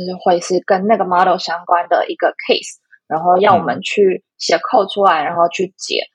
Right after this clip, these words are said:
Speaker 1: 然后，因为就是 machine learning 的话，当然就是要看你的 fit 嘛，所以我们就是要一直重新去跑，
Speaker 2: 嗯。
Speaker 1: 一直去跑。然后是以 team project 的形式，但是，呃，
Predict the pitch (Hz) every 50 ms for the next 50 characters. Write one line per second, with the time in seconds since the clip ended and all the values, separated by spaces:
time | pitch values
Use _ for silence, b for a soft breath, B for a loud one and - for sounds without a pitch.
0 | _ _ _ _ - 165 165 175 185 190 180 - 202 - _ _ _ _ _ _
1 | _ _ _ - 233 240 226 233 233 220 196 185 - 208 202 - - 139 - 196
2 | 190 202 202 180 170 175 180 190 - 185 175 175 156 170 - - 175 175 - -
3 | - 180 165 156 139 - - - 104 - - _ - - - - - - - -
4 | B B B B - - 214 196 180 175 175 190 190 202 190 190 190 185 185 170
5 | - 185 165 165 175 185 185 - 196 190 - - - - - - 185 180 180 -
6 | - 185 185 - - - - - _ _ _ _ _ _ _ _ - 170 170 185
7 | 190 196 196 - - _ _ - - 254 262 214 - 175 170 - - 220 196 196
8 | 202 - 175 160 170 180 175 - 156 180 - - - 190 185 - 190 170 180 170
9 | 180 185 185 170 - _ _ _ _ _ - 185 175 175